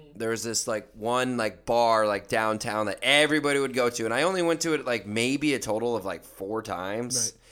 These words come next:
Speaker 1: something like that. There's one time I went and I was trashed. I was stupid drunk. Like,
Speaker 2: Right.
Speaker 1: I was so fucking wasted. Like, I was, like,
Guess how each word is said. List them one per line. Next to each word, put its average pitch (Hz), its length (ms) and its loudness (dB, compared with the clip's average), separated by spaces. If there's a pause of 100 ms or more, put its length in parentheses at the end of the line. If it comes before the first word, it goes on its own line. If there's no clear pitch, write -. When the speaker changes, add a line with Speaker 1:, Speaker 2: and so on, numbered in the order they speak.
(280)
Speaker 1:
something 123 340 -2
like 123 180 -2
that. 135 380 -2 (540)
There's 113 200 -2
one 139 400 2
time 151 320 2
I 135 160 4
went 113 380 0
and 107 180 -4
I 113 440 2
was 104 720 -2
trashed. - 720 -8 (100)
I 120 320 4
was 113 360 0
stupid 113 840 -4
drunk. 80 500 -12
Like, 101 220 -2
Speaker 2:
Right. 113 120 0
Speaker 1:
I 117 40 2
was 113 180 -2
so 117 440 0
fucking 113 420 -2
wasted. 92 420 -2
Like, 92 180 -8 (440)
I 127 160 2
was, 127 220 0
like, 113 300 0